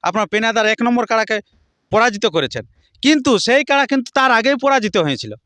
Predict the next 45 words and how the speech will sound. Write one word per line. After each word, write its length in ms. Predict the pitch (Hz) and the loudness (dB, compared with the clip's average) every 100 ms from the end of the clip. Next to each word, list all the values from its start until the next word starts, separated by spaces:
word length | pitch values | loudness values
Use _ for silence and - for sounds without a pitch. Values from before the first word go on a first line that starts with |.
| _ _ | _ _
তো 80 | 175 | -4
কোথায় 300 | 220 247 277 | -2 2 2
হয়েছিল 260 | 262 262 | 0 0
হয়তো 220 | 254 240 254 | 0 2 2
অনেক 200 | 262 262 | 2 0
লোকে 180 | 247 | -2
জানেছে, 360 | 214 208 254 - | 0 0 0 0
আবার 180 | 254 254 | 0 2
অনেক 220 | 247 247 | 0 -2
লোকে 160 | 233 214 | -2 -2
জানেই 320 | 190 247 233 | -2 0 0
না। 160 | 160 110 _ _ _ - | -2 -6 _ _ _ -4
তো 140 | 190 | -2
সেই 260 | 190 220 247 | 0 2 2
পূর্ণচন্দ্র 580 | 214 233 240 247 240 233 | 0 -2 0 -2 -2 0
বাবুর 220 | 233 233 | -2 -2
যে 100 | 208 | -2
এক 140 | 220 | -2
নম্বর 260 | 226 240 262 | -2 -2 -2
কাড়া 240 | 233 196 170 _ _ | -2 -4 -4 _ _
কোথায় 260 | - 202 233 | -6 -2 -2
পরাজিত 400 | 233 233 226 226 | 0 -2 -2 -2
হয়েছিল 380 | 233 240 196 156 - _ | 0 0 -2 -4 -6 _
সেটি 360 | - 196 214 269 | -6 -4 0 -2
কিন্তু 240 | 240 226 | -2 -2
আজকে 260 | 220 220 240 | 0 0 -2
আমি 140 | 226 | -4
তুলে 200 | 214 220 | -2 0
ধরবো। 280 | 190 196 180 - - | 2 0 0 -6 -8
আজকে 260 | - 208 208 | -4 0 0
দেখতেই 300 | 214 - 247 | 0 2 2
পাচ্ছেন 240 | 233 220 | 2 2
যে 180 | 208 214 | 2 2
বহু 240 | 185 202 | 4 4
মানুষ 300 | 226 208 226 | 4 2 2
আছেন 240 | 208 202 196 | 0 0 0
এখানকার, 500 | 190 208 - 196 170 _ _ _ - | 0 -2 -2 -2 -2 _ _ _ -4
কা-, 160 | 180 | 0
মানে 400 | 180 180 180 180 165 | 2 0 0 0 0
কি 80 | 247 | 2
বলো, 200 | 226 139 _ _ | 2 0 _ _
কাড়াবাগাল 640 | - 190 208 208 208 208 190 175 - | -2 0 2 2 2 0 -2 -6 -4
কমিটি। 420 | 202 220 165 160 _ _ - | 0 0 -2 -6 _ _ -2
তো 280 | 180 185 | 0 2
সেই 300 | 180 214 220 | 2 2 2